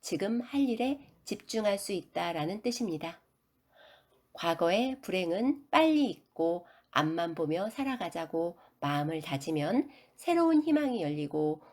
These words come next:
운명은 호전됩니다. 희망을 갖고 살아가기 위해서 반성은 하되 후회는 하지 않는다. 이십, 열심히 하지 않으면서 열심히 한다. 한 번에 많이는 그만.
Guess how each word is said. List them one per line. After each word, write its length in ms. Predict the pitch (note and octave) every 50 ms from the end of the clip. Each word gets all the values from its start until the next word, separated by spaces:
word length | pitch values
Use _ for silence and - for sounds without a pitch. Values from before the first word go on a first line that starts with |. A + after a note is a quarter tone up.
| _ _
운명은 680 | - D3 D3 D3+ D3 D3+ D3 D#3+ G#3 B3 C4+ C#4+ E4 - -
호전됩니다. 800 | D#4+ D#4 C#4+ D4+ D4 C#4 - - D3+ D#3 D#3 D3+ D3 E3+ E3 D#3+ _ _ _ _ _ _ _ _ _ _ _ _ _ _ _ _ -
희망을 460 | C#4+ B3 B3 A#3 A3 A3+ B3+ C4+ B3+
갖고 720 | A#3+ G#3+ G3 - - - - F#3 F#3 F#3 F#3 F#3+ G3 - -
살아가기 640 | - - C4+ B3+ B3 A#3 A3+ G3 F#3 F#3 G3 F#3
위해서 540 | E3 E3 E3 E3 - - C#3+ D#3+ G#3+ C4+ C#4+ - - - - _ _ _
반성은 600 | - - D3 D3+ D3 D3 D#3 E3 E3 F3+ F#3+ G3
하되 400 | G#3+ A#3+ A#3 - C#4+ D#4 F4 E4 - - _ _
후회는 600 | _ - C#4+ C#4+ B3 G#3 G3 G3+ A#3+ C4+ C#4+ C#4 - - _
하지 520 | - - G#3+ F#3+ - - A3 G#3+ A#3 A#3 _
않는다. 500 | - D#3+ C#3+ D3+ D3 D3 D3 E3 - - - _ _ _ _ _ _ _ _ _ _ _ _ _ _ -
이십, 580 | F3+ F3+ - - - E3 D#3+ F#3+ A#3 A#3+ - _ _ _ -
열심히 540 | E3 E3 F#3 G#3+ - - C#4 C#4 C4+ C#4 B3+
하지 260 | B3 A3+ A3 - G#3
않으면서 800 | F#3+ E3 D#3+ D#3+ D#3 D3+ D3 D3+ D#3+ - C#4 D4 D#4+ D#4+ C4
열심히 500 | E3 D#3 E3 E3+ - - - F3+ F#3+ A3
한다. 480 | A#3 G#3+ G3 E3+ E3+ E3 F3+ F3+ F#3 - _ _ _ _ _ _ _ _ _ _ _ - - - - - _ _
한 260 | - - C4+ C4+ B3+
번에 540 | C4+ A#3+ A3+ A3 A3 G#3+ G#3+ G#3+ G#3+ A3+ -
많이는 600 | - - D3 D#3 D#3+ E3 D#3+ D#3 F3 G#3 A#3+ B3
그만. 560 | B3 - E3+ D#3+ D#3 D3+ D#3+ A3 D4 G4+ G4+